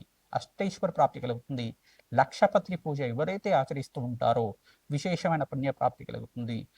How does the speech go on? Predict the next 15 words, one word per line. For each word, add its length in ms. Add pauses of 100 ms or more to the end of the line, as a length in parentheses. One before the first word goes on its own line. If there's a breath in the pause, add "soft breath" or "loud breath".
(140)
ప్రధానంగా 400 (100)
కేదారేశ్వర 680 (100)
నోములంతా 480
కూడా 200
ఆచరిస్తూ 480
ఉంటారు. 340 (340)
తద్వారా 380
కేదారేశ్వర 680
అనుగ్రహం 420
వల్ల 240
మీకంతా 420
కూడా 220 (100)
అష్టైశ్వర 460
ప్రాప్తి 280
కలుగుతుంది. 480